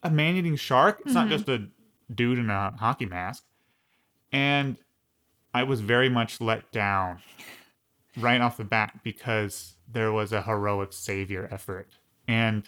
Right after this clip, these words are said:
Speaker 1: I wanna get your opinion on that scene because I didn't like it at all.
Speaker 2: Yeah, I think it did set it up very well, but no, like,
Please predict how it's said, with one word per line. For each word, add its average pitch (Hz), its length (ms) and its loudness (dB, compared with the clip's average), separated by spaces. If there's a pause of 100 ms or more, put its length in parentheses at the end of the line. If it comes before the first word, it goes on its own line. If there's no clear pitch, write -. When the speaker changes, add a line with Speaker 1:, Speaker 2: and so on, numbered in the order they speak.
(420)
Speaker 1:
I 117 80 -2
wanna 131 220 0
get 120 100 -4
your 113 220 0
opinion 110 500 -2
on 101 220 -2
that 98 160 -10
scene 107 360 0
because 95 320 -10
I 95 120 -6
didn't 92 180 -6
like 92 160 -8
it 90 140 -10
at 92 60 -6
all. 95 340 -4 (720)
Speaker 2:
Yeah, 262 640 2
I 240 140 0 (100)
think 285 520 -4 (420)
it 226 260 0
did 247 240 0
set 226 280 0
it 196 120 -2
up 208 160 2 (140)
very 208 280 -2
well, 202 760 0
but 214 260 0
no, 214 680 0
like, 196 360 -2